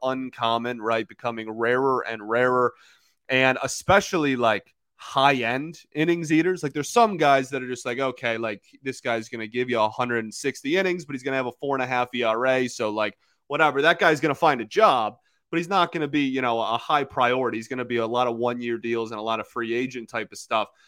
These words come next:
Um, and, uh, a-, and Gerrit Cole is just still the old school. He's gonna go out there. I know he only went six in this game, but he threw a hundred pitches. Uh, a-, and, like, he just has no problem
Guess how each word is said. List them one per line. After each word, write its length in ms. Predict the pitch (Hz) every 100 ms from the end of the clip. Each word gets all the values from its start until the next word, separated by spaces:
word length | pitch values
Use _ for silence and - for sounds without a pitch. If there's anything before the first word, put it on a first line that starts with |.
| _ _
Um, 360 | - 120 110 101 _
and, 440 | 143 135 131 131 127
uh, 320 | 123 120 117
a-, 60 | 127
and 340 | 123 127 123
Gerrit 380 | 131 165 196 190
Cole 460 | - 160 151 135 120
is 180 | 117
just 540 | - 131 123 - - -
still 640 | - - - 180 131 90 _ _ _ _ _ _ _ _ -
the 160 | 127 127
old 280 | 135 151
school. 380 | 143 - 151 147
He's 160 | 143 143
gonna 160 | 156
go 160 | 143 143
out 160 | 143 -
there. 180 | 139 139
I 160 | 139
know 120 | 156 165
he 80 |
only 120 | 151 151
went 180 | 131
six 340 | - - 170 -
in 60 |
this 180 | 123 113
game, 240 | 123 123 147
but 60 |
he 60 | 123
threw 180 | 160 131
a 60 |
hundred 320 | 113 139 123
pitches. 440 | - 156 - 147 - _ _ _ _
Uh, 260 | 127 123 120 131
a-, 180 | 120
and, 140 | 135 135
like, 200 | 131 120
he 180 | 131 190
just 180 | 196
has 220 | 175 143 131
no 320 | 127 139 151
problem 560 | 147 135 123 113 85